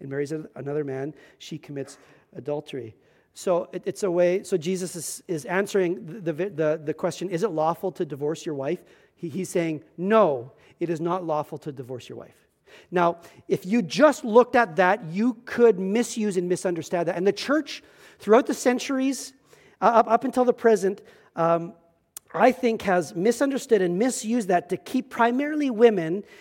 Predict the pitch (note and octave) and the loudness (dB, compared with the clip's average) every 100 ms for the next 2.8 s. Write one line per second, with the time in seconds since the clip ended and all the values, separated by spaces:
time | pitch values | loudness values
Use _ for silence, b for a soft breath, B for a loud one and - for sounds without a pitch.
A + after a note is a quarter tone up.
0 | B E3+ F3+ - - A3 A3+ A#3 A3+ - | B -2 -2 -4 -4 0 0 -2 -6 -4
1 | F3 E3 D#3+ - b b b D#3 D#3 E3 | 0 0 -2 -6 b b b -6 -2 2
2 | D#3+ C#3 B2 B2 A#2 - - - | 0 0 -6 -8 -8 -16 -18 -20